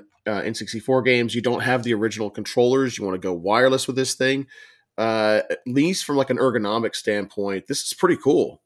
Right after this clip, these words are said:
This is pretty much what you're gonna be looking for. Um, if you ever wanna play, go back and play, like, Ocarina of Time or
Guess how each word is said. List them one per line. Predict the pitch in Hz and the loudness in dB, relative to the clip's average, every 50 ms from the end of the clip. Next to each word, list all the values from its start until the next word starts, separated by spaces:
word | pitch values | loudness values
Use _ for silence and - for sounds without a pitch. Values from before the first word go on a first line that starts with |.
| _ - | _ -6
This | 123 131 | -4 -4
is | 170 160 143 | -4 -4 -4
pretty | - - 165 156 | 0 2 2 4
much | 151 143 139 - | 4 2 2 2
what | 143 127 - | -2 -4 -2
you're | 131 117 | -2 -2
gonna | 123 117 | 0 0
be | 113 117 | 0 0
looking | 113 123 120 127 117 | -2 0 -2 -2 -6
for. | - - 101 85 85 85 104 - - | -6 -6 -6 -4 -4 -6 -8 -10 -10
Um, | - 101 101 98 98 95 92 87 85 82 90 _ _ _ _ _ _ _ _ _ _ _ _ _ _ _ _ - | -6 -4 -4 -4 -4 -4 -6 -8 -10 -16 -18 _ _ _ _ _ _ _ _ _ _ _ _ _ _ _ _ -10
if | - 107 - 120 | -10 -8 -2 0
you | 113 110 110 | 0 2 2
ever | 107 101 | 2 0
wanna | 120 104 104 | -2 -2 -2
play, | - - 117 113 | -2 0 0 0
go | 101 127 | 0 0
back | 104 113 110 - | 2 2 2 0
and | 110 92 | 0 -4
play, | - 117 107 101 | -2 0 0 0
like, | 104 - | 0 -2
Ocarina | - 110 - - 123 117 110 104 101 | -2 -4 -2 -2 -2 -2 0 -2 -2
of | 98 90 | -4 -4
Time | - 113 101 101 101 104 98 90 80 | -6 -6 -4 -4 -4 -4 -4 -4 -6
or | 73 78 80 | -8 -8 -8